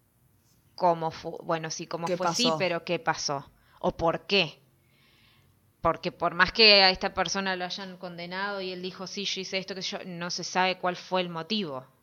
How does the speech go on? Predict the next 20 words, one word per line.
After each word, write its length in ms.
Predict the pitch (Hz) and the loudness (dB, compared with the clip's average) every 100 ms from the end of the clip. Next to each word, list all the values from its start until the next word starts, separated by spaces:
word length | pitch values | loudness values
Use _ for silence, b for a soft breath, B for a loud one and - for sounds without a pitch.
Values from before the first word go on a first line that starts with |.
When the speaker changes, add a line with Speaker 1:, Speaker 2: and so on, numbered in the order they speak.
| _ | _
Speaker 1:
tampoco. 560 | 151 151 - - - - | -10 -10 -14 -16 -20 -10
Speaker 2:
Claro. 240 | 165 156 147 b b b _ _ | -8 -8 -14 b b b _ _
Speaker 1:
Que 120 | - | -12
creo 220 | 165 170 | -2 0
que 80 | 170 | 2
la 100 | 165 | 0
familia 580 | 165 160 160 175 175 156 | -2 -4 -2 0 0 -2
merece 580 | 151 143 147 - 151 - _ _ _ | -10 -10 -12 -12 -14 -16 _ _ _
saber 420 | - - - - - | -16 -10 -8 -8 -12
todas 220 | - - | -14 -14
estas 260 | - - | -16 -20
cosas, 340 | - - - - | -16 -16 -16 -16
pero 180 | - 165 | -8 -6
bueno, 240 | 156 151 151 _ _ _ _ _ _ _ _ | -6 -10 -18 _ _ _ _ _ _ _ _
así 460 | - 165 - 170 160 _ | -12 -12 -10 -14 -14 _
termina 420 | - 160 151 160 156 | -8 -6 -6 -10 -12
este 200 | - 147 | -12 -12
capítulo 480 | 151 147 151 156 | -12 -12 -12 -12
de 140 | 151 - | -12 -12
hoy. 180 | - | -14